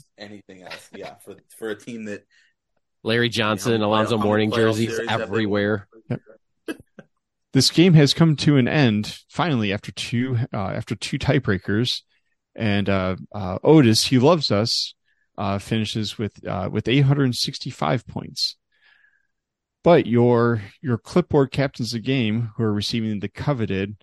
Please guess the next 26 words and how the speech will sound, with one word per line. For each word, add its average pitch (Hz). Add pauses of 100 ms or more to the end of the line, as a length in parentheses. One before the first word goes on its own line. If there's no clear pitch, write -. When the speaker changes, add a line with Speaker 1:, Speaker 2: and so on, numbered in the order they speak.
(340)
Speaker 3:
uh, 95
Mark 113
Bryant 156
Award, 95 (640)
with, 165
also 139
with 95
eight 120
hundred 107
sixty-five, 104
but 151
with 104
a, 92
uh, 90 (180)
tiebreaker 104
win, 110 (320)
is 131 (280)
Jimmy 117
Butler's 117
Hair 123
Club 139
for -
Men. 104 (340)
So - (120)
congratulations. 120
Uh, 101